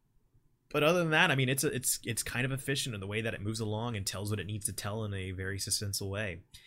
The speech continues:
And then I will say this to end my thoughts on A Quiet Place. Emily Blunt in The Stairs. That's, if you've seen the movie, you know what I'm talking about. Easily one of the most tense feelings I've ever had in a movie theater.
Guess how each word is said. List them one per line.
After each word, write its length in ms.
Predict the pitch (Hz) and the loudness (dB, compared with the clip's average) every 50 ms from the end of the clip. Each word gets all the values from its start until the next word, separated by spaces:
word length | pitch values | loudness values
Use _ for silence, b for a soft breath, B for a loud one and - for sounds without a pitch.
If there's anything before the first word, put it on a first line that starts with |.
| B B B B B B - | B B B B B B -4
And 140 | 117 117 | 0 0
then 80 | 120 120 | 2 4
I 140 | 117 123 127 | 4 4 4
will 100 | 123 120 | 4 4
say 300 | - - - 135 127 127 | 4 2 4 4 4 4
this 240 | 110 117 120 - - | 4 2 2 2 0
to 140 | - - | -2 -4
end 300 | - 104 110 113 113 117 104 - 101 | -4 -4 -6 -6 -6 -8 -8 -8 -6
my 180 | 104 98 101 | -6 -4 -4
thoughts 380 | 101 - 98 104 110 107 - - | -4 -4 -4 -4 -2 -4 -4 -6
on 320 | 92 98 98 98 95 98 - | -6 -6 -6 -6 -6 -6 -8
A 80 | 92 | -10
Quiet 260 | - - 104 101 107 - | -6 -4 -4 -4 -4 -4
Place. 380 | - 123 131 143 143 - - B B B B B B B B - | -2 -2 0 0 0 -2 -6 B B B B B B B B -4
Emily 320 | 117 120 127 131 135 127 | -2 0 0 0 0 0
Blunt 360 | 107 101 101 101 107 123 135 - - - - _ - - - - | 0 0 -2 -2 -2 -4 -4 -8 -16 -20 -20 _ -20 -20 -12 -6
in 140 | 107 107 104 | -4 -2 -2
The 80 | 101 | 0
Stairs. 540 | 98 - - - 98 85 82 - - - - - | 0 0 0 -2 -4 -8 -6 -6 -6 -6 -4 -4
That's, 180 | 98 101 - | -8 -8 -6
if 140 | 123 117 98 | -6 -6 -4
you've 120 | 113 101 | -2 0
seen 180 | - - 143 147 | 2 2 2 2
the 60 | 139 | 2
movie, 180 | 135 135 123 123 | 2 2 0 0
you 80 | 117 | -2
know 80 | 104 101 | -2 -2
what 80 | 107 101 | -4 -4
I'm 80 | 92 | -4
talking 240 | - - 95 107 113 | -6 -4 -4 -4 -2
about. 260 | 120 127 127 120 - - - - | -2 -2 -2 -4 -6 -10 -12 -6
Easily 380 | - 143 160 160 135 143 151 147 | -2 0 2 2 2 2 0 0
one 140 | 131 123 117 | 0 0 -2
of 40 | 107 | -2
the 80 | 104 | -2
most 240 | 101 107 - - - | -4 -4 -4 -6 -6
tense 360 | - - 127 113 - - - - - - _ _ - - _ _ _ - _ _ _ - - - | -4 -4 -4 -2 -2 -6 -6 -8 -12 -20 _ _ -20 -20 _ _ _ -20 _ _ _ -20 -16 -10
feelings 420 | - - 127 117 110 107 104 98 | -4 -2 -2 -2 -2 -2 -4 -4
I've 180 | - - 98 110 | -4 -4 -4 -4
ever 160 | 107 98 98 | -4 -4 -4
had 260 | 95 - 95 95 92 | -4 -4 -4 -4 -4
in 100 | 90 90 | -6 -6
a 20 | |
movie 240 | 90 90 87 87 87 - | -6 -6 -6 -6 -6 -6
theater. 300 | - 82 80 80 85 | -6 -6 -8 -8 -8